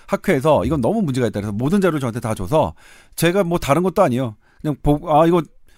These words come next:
한국일보 톤 그대로 했습니다. 그대로 하고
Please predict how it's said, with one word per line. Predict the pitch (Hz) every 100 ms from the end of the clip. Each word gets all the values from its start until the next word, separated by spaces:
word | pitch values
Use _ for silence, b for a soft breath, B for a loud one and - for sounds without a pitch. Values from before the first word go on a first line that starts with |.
| b
한국일보 | - 233 233 214 202
톤 | - 226
그대로 | 151 156 180
했습니다. | 175 - 110 80 76
그대로 | - 120 175 165
하고 | 139 185 208 262